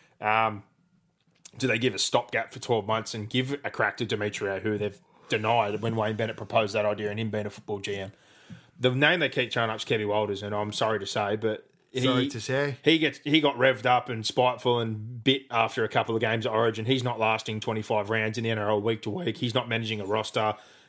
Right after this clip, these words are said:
Speaker 1: developing juniors, salary caps, et cetera, all the bits and pieces. I'm sure he wouldn't have anywhere near the responsibility or full control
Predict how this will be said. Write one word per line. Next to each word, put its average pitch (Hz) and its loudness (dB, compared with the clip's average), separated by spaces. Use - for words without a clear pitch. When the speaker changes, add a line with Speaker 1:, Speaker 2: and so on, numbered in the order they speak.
Speaker 1:
developing 120 0
juniors, 110 -2
salary 110 0
caps, 113 -2
et 113 -6
cetera, 117 0
all 110 2
the 107 -4
bits 110 -4
and 107 -8
pieces. 107 0
I'm 113 -4
sure 127 2
he 131 0
wouldn't 117 0
have 113 2
anywhere 113 0
near 117 0
the 113 0
responsibility 110 0
or 107 0
full 120 -2
control 110 -2